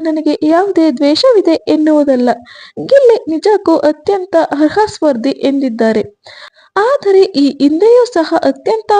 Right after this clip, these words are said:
ಅರ್ಹ ಸ್ಪರ್ಧಿಗಳಲ್ಲಿ ಅನೇಕರು Bigg Boss ಗೆಲ್ಲಲು ಸಾಧ್ಯವಾಗಲಿಲ್ಲ ಎಂದು ಬರೆದುಕೊಂಡಿದ್ದಾರೆ.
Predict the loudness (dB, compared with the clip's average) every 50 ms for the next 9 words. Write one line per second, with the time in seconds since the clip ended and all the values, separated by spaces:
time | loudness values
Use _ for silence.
0 | 0 0 -2 -2 -2 -2 -2 -2 -2 -2 -2 -4 -4 -2 0 0 0 0 2 2
1 | 2 0 -2 -4 -4 -4 -4 -2 0 -2 0 0 -2 -2 -2 -2 0 0 -2 -2
2 | 0 0 -2 -2 0 0 0 0 2 2 2 0 -2 -2 -2 -2 0 0 0 2
3 | 0 0 2 2 0 0 0 0 2 2 0 0 0 -2 -2 -4 -4 -2 0 0
4 | 0 0 0 -2 -2 -2 -2 -2 -2 -2 -2 0 0 -2 -2 -2 -2 -2 -2 -2